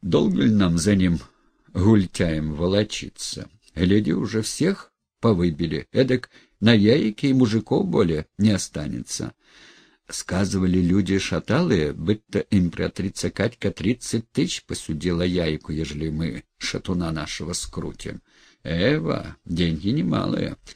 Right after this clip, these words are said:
кто откажется? Против Пугачева уже вызревал зловещий заговор. Разговоры казаков западали в память Долгополова, и он уже сложил план дальнейших действий. После переправы через Волгу батюшка-осударь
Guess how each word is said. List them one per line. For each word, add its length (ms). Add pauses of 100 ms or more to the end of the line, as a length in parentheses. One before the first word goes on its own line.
(160)
кто 240
откажется? 840 (720)
Против 380
Пугачева 540
уже 340
вызревал 600
зловещий 600
заговор. 580 (460)
Разговоры 540
казаков 600 (120)
западали 640
в 140
память 480
Долгополова, 1040 (500)
и 60
он 140
уже 180
сложил 520
план 360
дальнейших 640
действий. 640 (300)
После 300
переправы 560
через 340
Волгу 440
батюшка-осударь 1400